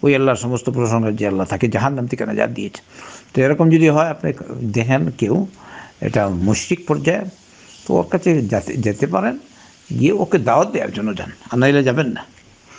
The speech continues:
কারণ কখনো আপনি ওখানে গিয়ে ওর অবস্থা দেখে আরও খারাপ হতে পারে, ওর বেড়া জালে, ওর জালে, ও-, ওর ফাঁদে হয়তো আপনিও পড়ে যেতে পারেন।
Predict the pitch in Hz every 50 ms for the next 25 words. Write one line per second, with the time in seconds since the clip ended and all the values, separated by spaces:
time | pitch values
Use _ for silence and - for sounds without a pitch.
0 | - _ - _ - - - - 117 117 135 170 214 220 214 208 - - 135 135
1 | 165 175 165 151 151 156 160 151 151 139 165 165 170 160 139 123 127 143 180 202
2 | 196 180 165 160 156 147 156 170 - - 190 170 156 170 180 185 165 160 165 156
3 | - - _ - - - 151 156 165 160 160 156 - 143 120 110 110 - - -
4 | - - - - - - - - - - - - - - - - - - - 156
5 | 160 160 165 165 - - - - 156 143 139 143 151 147 151 139 147 147 165 170
6 | - - - - _ _ _ _ _ _ - 175 208 214 226 - - 160 143 143
7 | 151 156 160 156 156 160 - - 151 143 139 139 - 151 147 143 - - 151 143
8 | 143 131 - 147 143 156 147 151 156 - 160 160 185 208 160 180 175 165 151 139
9 | - - - - - -